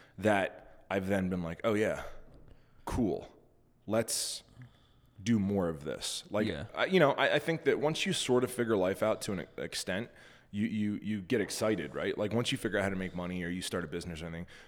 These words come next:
Speaker 1: you get excited, and, and, and someone like me who's passionate about everything, I wanna, like, do everything. So I start doing that, and then you have a hard time quitting things, 'cause I'm not a quitter.
Speaker 2: Mm-hmm.
Speaker 1: Uh, but then sometimes you need to really just, I need to let some stuff go.
Speaker 2: Yeah.
Speaker 1: So.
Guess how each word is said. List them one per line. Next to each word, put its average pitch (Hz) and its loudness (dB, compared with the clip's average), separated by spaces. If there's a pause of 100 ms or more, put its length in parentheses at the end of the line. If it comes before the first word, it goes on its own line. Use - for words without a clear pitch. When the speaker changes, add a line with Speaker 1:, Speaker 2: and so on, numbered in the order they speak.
Speaker 1:
you 123 2
get 131 10
excited, 123 6
and, 92 -2
and, 90 -4
and 95 -6
someone 120 4
like 95 -2
me 107 2
who's 92 2
passionate 90 -2
about 85 -2
everything, 113 -2
I 107 0
wanna, 113 0
like, 85 -4 (520)
do 107 8
everything. 90 -2 (140)
So - 2
I 113 6
start 113 4
doing 123 4
that, 85 -4 (420)
and 113 2
then 123 2
you 117 0
have 104 0
a 107 0
hard 107 4
time 98 -2
quitting 147 2
things, 73 -8
'cause - -12
I'm 123 -4
not 131 -2
a 95 -2
quitter. 87 -6
Speaker 2:
Mm-hmm. 123 0 (320)
Speaker 1:
Uh, 92 -2
but 98 -8
then 117 -2
sometimes 92 -2
you 95 -4
need 92 -4
to 80 -6
really 80 -6
just, 73 -10 (360)
I 170 -4
need 165 0
to 107 0
let 76 -2
some 82 -12
stuff - -10
go. - -8
Speaker 2:
Yeah. 107 -2
Speaker 1:
So. 85 -4